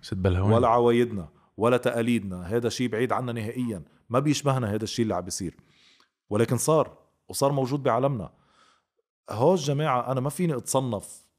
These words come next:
Speaker 2: إذا هيك صناعة المحتوى، أنا أعتزل. أنا خلص بلالي هالشغلة كلها.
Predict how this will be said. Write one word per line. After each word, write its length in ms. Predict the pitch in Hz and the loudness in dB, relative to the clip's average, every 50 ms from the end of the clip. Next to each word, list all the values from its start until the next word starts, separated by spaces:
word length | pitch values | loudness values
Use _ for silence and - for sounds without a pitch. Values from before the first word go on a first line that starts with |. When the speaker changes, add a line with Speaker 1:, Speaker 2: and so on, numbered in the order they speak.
| _ _ - | _ _ -8
Speaker 2:
إذا 320 | 107 95 104 101 90 98 131 | -6 -4 -2 -4 -2 0 0
هيك 140 | 165 - | 0 0
صناعة 340 | - - 120 113 123 117 113 - | 0 0 0 2 2 2 0 -2
المحتوى، 400 | 110 113 110 - - 123 113 113 | -6 -8 -6 -2 0 0 0 0
أنا 160 | 127 123 - 143 | -2 -4 -6 -6
أعتزل. 460 | 151 131 - 110 92 82 76 67 - _ _ _ _ _ _ _ _ _ _ _ _ _ _ - | -6 -6 -6 -8 -10 -10 -12 -14 -18 _ _ _ _ _ _ _ _ _ _ _ _ _ _ -14
أنا 120 | - 101 101 | -14 -12 -10
خلص 320 | - 147 165 151 107 - | -8 -6 -6 -6 -6 -8
بلالي 300 | - 98 110 135 135 127 | -6 -2 0 0 2 0
هالشغلة 340 | 113 104 - - 117 107 104 | 0 -2 -2 -4 -4 -4 -6
كلها. 280 | - - 82 71 69 | -8 -10 -12 -12 -14